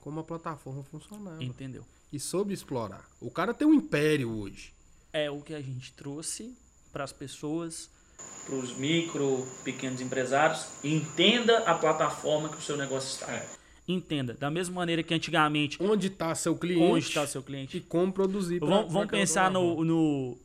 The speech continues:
Speaker 2: no método tradicional de, de, de empresas, né? É, eu quero abrir uma loja de roupa. O que que você tem que analisar?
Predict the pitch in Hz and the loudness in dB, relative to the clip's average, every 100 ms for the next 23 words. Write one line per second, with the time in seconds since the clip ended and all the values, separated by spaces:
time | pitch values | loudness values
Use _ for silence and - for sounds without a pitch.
0 | - 143 151 143 147 160 170 160 151 151 | -8 -2 -2 0 0 0 0 -2 -4 -2
1 | 156 156 - 135 139 160 156 131 135 120 | -4 -4 -4 -4 0 0 0 -2 -6 -8
2 | 117 - _ _ _ 135 123 127 117 110 | -10 -20 _ _ _ -12 -6 -4 -4 -6
3 | - - _ _ 127 127 131 127 170 165 | -12 -20 _ _ -10 -6 -4 0 4 4
4 | 131 127 156 190 190 - - - _ _ | 2 -2 -2 -2 -6 -20 -20 -20 _ _
5 | - 127 123 131 120 113 - _ - 135 | -2 0 0 0 -4 -6 -12 _ -6 -4
6 | 131 160 165 147 160 180 180 170 156 160 | 0 2 2 0 -4 -4 -2 0 2 4
7 | 160 123 113 98 - _ _ _ _ _ | 4 2 -4 -10 -16 _ _ _ _ _
8 | - - 143 117 135 135 - - - _ | -20 -6 -4 -2 -2 -4 -8 -18 -20 _
9 | _ _ _ _ _ - 185 - 175 175 | _ _ _ _ _ -6 -6 -4 -8 -8
10 | 170 165 151 143 147 113 | -4 -4 -2 -2 -2 -2